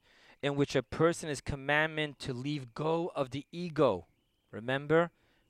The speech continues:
Go out of the land. Go out of your birthplace. Go out of your father's home. Do you know what that means Kabbalistically on the spiritual level? It means go out of the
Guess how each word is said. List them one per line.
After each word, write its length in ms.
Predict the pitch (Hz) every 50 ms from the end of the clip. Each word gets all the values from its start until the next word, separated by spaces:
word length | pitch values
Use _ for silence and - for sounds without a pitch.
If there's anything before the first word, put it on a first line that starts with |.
| _ _ _
Go 180 | 135 135 147 - -
out 260 | 139 139 147 156 151
of 160 | 147 139 131
the 120 | 131 131
land. 540 | 123 123 131 135 135 131 117 101 92 90 - _ _ _ _ _ _ _
Go 200 | - 123 139 - - -
out 280 | 135 139 143 151 160 156
of 380 | 151 147 143 143 135 123 - _ _ _ _
your 200 | 127 120 139 131
birthplace. 760 | 110 _ - 143 139 127 - - - - 117 101 90 - - - _ _ - - _ _
Go 200 | - 139 156 - _
out 280 | 139 143 143 151 156 160
of 200 | - 151 143 131
your 140 | 131 127
father's 540 | - - - 147 135 135 139 123 123 107 -
home. 320 | - 131 127 120 107 87 82 _ - _ _ _
Do 100 | - 123
you 40 | 135
know 100 | 147 151
what 120 | 156 147
that 220 | 143 135 135 -
means 280 | 135 139 147 151 151 -
Kabbalistically 840 | - - 135 127 127 127 135 139 - - - 156 - 156 156 151 151 - _ _ _ _ _ _ - -
on 120 | 131 127
the 80 | 120 110
spiritual 500 | - - - 143 143 143 135 - 147 139
level? 400 | 143 147 143 143 147 147 156 - _ _ _ _ _ _ _ - - - - _
It 100 | 143 151
means 320 | 147 151 156 160 160 143
go 220 | - - 151 160 -
out 240 | - 143 147 156 156
of 140 | 156 147 127
the 100 | 147